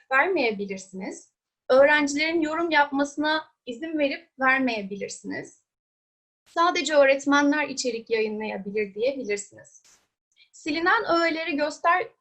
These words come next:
derseniz eğer, öğrencilerin bazen, e, paylaşmamaları gereken şeyleri paylaşıp sonradan da sildiklerini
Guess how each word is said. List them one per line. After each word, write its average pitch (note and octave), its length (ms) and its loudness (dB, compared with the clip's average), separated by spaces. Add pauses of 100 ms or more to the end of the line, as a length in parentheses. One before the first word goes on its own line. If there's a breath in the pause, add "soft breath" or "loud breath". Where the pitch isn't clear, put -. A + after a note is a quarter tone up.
(120)
derseniz C#4 580 0 (120)
eğer, A3 340 0 (640)
öğrencilerin E4 840 2
bazen, C#4+ 540 2
e, A#3+ 400 0 (1000)
paylaşmamaları C4+ 720 4
gereken A#3 420 -2
şeyleri A#3 380 -4
paylaşıp B3 640 -2 (100)
sonradan B3+ 480 0
da D4 60 -4
sildiklerini B3+ 1000 -6